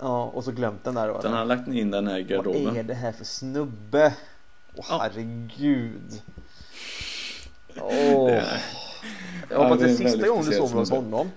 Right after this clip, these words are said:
Speaker 2: Och det
Speaker 1: Ta
Speaker 2: roliga
Speaker 1: en ordentlig.
Speaker 2: <laughs> kan, kan bli så. Men, eh, hur som helst,
Speaker 1: Ja.
Speaker 2: <laughs> det roliga är att den här krogen,
Speaker 1: Ja.
Speaker 2: den har bara öppet på torsdag, fredag, lördag.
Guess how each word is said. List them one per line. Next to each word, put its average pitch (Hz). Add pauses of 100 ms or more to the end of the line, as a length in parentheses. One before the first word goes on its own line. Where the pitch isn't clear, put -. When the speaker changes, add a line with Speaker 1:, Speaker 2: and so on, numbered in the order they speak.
(100)
Speaker 2:
Och 131
det 139
Speaker 1:
Ta 139
Speaker 2:
roliga 127 (160)
Speaker 1:
en 110
ordentlig. 113 (500)
Speaker 2:
<laughs> -
kan, 113
kan 143
bli 117
så. 107 (400)
Men, 131
eh, 120 (100)
hur 147
som 143
helst, 113
Speaker 1:
Ja. 131 (100)
Speaker 2:
<laughs> 135
det 113
roliga 127
är 101
att - (360)
den 107
här 107
krogen, 117 (560)
Speaker 1:
Ja. 127
Speaker 2:
den 101
har 104
bara 127
öppet - (180)
på 123
torsdag, 123
fredag, 107
lördag. 87